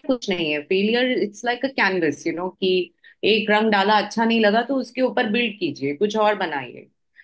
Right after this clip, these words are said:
So I think that has been a very, very big, uh, takeaway, and the fact that they really, you know, believed in themselves,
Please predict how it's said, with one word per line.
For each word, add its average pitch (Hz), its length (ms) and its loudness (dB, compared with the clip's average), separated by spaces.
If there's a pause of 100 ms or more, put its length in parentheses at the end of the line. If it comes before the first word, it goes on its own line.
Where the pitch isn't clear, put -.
(200)
So 247 100 0
I 269 100 2
think 311 220 6
that 214 200 4
has 254 180 2
been 240 180 0
a 220 80 2
very, 170 460 0
very 170 200 2 (100)
big, 147 380 -4
uh, 139 240 0
takeaway, 143 440 0 (180)
and 285 120 2
the 339 140 2 (140)
fact 269 300 -2
that 320 180 -4
they 339 120 6
really, 214 520 2 (800)
you 226 120 0
know, 262 220 0
believed 190 840 2
in 175 100 0
themselves, - 800 -8